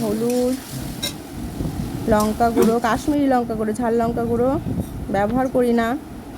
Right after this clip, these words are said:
শুধুমাত্র কালারের জন্য কাশ্মীরি লঙ্কার গুঁড়ো একটু ব্যবহার করি। তারপরে যে মিক্সির বাটি ধোয়া জলটা দিয়ে দিলাম, তেল ছেড়ে এসেছে মশলা থেকে। তারপর পরিমাণ মতন জল রসাতে দিয়ে দিলাম।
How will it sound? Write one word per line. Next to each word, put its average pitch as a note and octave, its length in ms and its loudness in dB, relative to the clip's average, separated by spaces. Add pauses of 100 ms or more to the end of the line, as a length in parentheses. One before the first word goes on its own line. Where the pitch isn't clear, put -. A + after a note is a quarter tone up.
(1040)
শুধুমাত্র A#3 500 2
কালারের A3+ 400 2
জন্য A#3+ 280 0
কাশ্মীরি A#3 360 -2
লঙ্কার A3+ 360 0
গুঁড়ো A3+ 280 2
একটু B3 200 -4
ব্যবহার A3+ 380 2
করি। A#3+ 440 2
তারপরে A#3 300 0
যে B3+ 140 2
মিক্সির A#3+ 540 0
বাটি A3 340 0
ধোয়া A#3+ 200 4
জলটা A3 340 2
দিয়ে A3+ 240 0
দিলাম, A#3+ 360 2
তেল G#3+ 240 2
ছেড়ে A3 280 2
এসেছে A#3+ 340 0
মশলা A#3 340 2
থেকে। C4 340 0 (460)
তারপর A3+ 260 4
পরিমাণ A#3 340 2
মতন B3+ 440 2 (320)
জল A3+ 340 4 (1400)
রসাতে A#3 420 4
দিয়ে A#3 220 2
দিলাম। G3 400 0